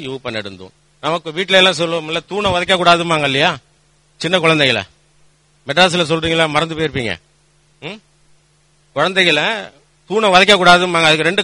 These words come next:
காரணம். ஒன்று, அது பரமபுருஷன் என்பது, இன்னொன்னு நரசிம்மர் உள்ளுக்குள்ள இருக்காருங்கிறதுனால. இதுதான் வேதிக் கான்செப்டை நம்ம வீட்லயும் வச்சுட்டு இருக்கோம். இல்ல, யாராவது போர் அடிச்சதுன்னா கையை தூக்கிடுங்க, நிறுத்திடுவேன். ஆ? கடவுளை வந்து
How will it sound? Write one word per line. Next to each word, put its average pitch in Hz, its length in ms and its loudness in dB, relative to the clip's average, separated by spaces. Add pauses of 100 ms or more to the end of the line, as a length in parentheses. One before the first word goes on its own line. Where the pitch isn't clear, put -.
காரணம். 151 300 2 (560)
ஒன்று, 214 260 2
அது 175 180 2
பரமபுருஷன் 180 540 2
என்பது, 196 240 0
இன்னொன்னு 208 360 0
நரசிம்மர் 190 460 0
உள்ளுக்குள்ள 175 300 -2
இருக்காருங்கிறதுனால. 131 680 -2 (1400)
இதுதான் 110 280 -20 (100)
வேதிக் 202 320 -2
கான்செப்டை 175 460 2
நம்ம 175 200 -4
வீட்லயும் 156 260 -6
வச்சுட்டு - 260 -16
இருக்கோம். - 180 -20 (460)
இல்ல, 143 140 -20
யாராவது 139 260 -12
போர் 180 200 -2
அடிச்சதுன்னா 160 400 -4
கையை 165 200 0
தூக்கிடுங்க, 135 440 -8
நிறுத்திடுவேன். 113 480 -12
ஆ? 135 60 -20 (1040)
கடவுளை 254 400 0
வந்து 196 200 -2